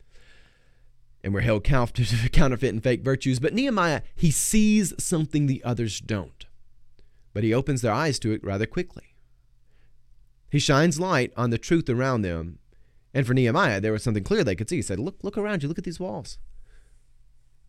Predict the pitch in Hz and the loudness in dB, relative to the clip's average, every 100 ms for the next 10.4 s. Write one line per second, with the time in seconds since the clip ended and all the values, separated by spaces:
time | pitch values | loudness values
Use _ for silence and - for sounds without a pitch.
0 | - _ _ _ _ _ 117 117 120 120 | -20 _ _ _ _ _ 0 2 2 0
1 | 139 - 107 90 85 - - - _ _ | -4 -4 -4 -6 -8 -10 -18 -20 _ _
2 | _ _ - - 208 240 339 240 214 202 | _ _ -2 2 4 4 0 0 -2 -2
3 | - 233 170 95 107 151 120 120 139 113 | -2 -4 -2 -2 0 0 0 -2 0 -2
4 | 104 113 151 - 101 92 - - - - | -4 -4 -4 -6 -6 -8 -10 -20 -20 -20
5 | - - 139 139 120 104 - 117 139 123 | -20 -6 0 2 2 -2 -8 0 0 0
6 | - _ _ _ - - 135 147 147 147 | -6 _ _ _ -8 -4 -2 0 -2 -2
7 | 127 123 110 - 127 175 202 185 156 123 | -2 -2 -4 -8 -10 -6 -4 -2 -2 -2
8 | 180 165 117 127 123 123 - 123 131 110 | -2 -2 0 0 0 -2 -2 0 0 -2
9 | 71 - 113 123 135 - 135 131 113 107 | -8 -4 -2 0 0 0 -2 -2 -2 -4
10 | - 139 101 - | -4 -8 -8 -16